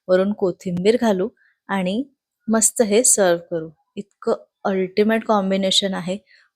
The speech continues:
पूर्ण संडे आम्ही यावरती काढलेला आहे, म्हणजे हे अर्धा किलो चिकन आम्हाला खरं तर दोनदा झालं. संध्याकाळी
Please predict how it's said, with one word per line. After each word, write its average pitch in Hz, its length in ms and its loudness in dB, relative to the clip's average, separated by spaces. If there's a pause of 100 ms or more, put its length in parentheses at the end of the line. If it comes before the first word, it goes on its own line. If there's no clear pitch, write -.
पूर्ण 240 320 4
संडे 208 440 2
आम्ही 214 380 2
यावरती 190 440 -2
काढलेला 180 520 0
आहे, 180 220 -4
म्हणजे 185 260 -6
हे 202 120 -4
अर्धा 185 320 -2
किलो 196 240 -8
चिकन 196 400 -10 (360)
आम्हाला 190 300 0
खरं 196 300 0
तर 208 120 0
दोनदा 190 480 2
झालं. 185 320 -4 (440)
संध्याकाळी 233 720 2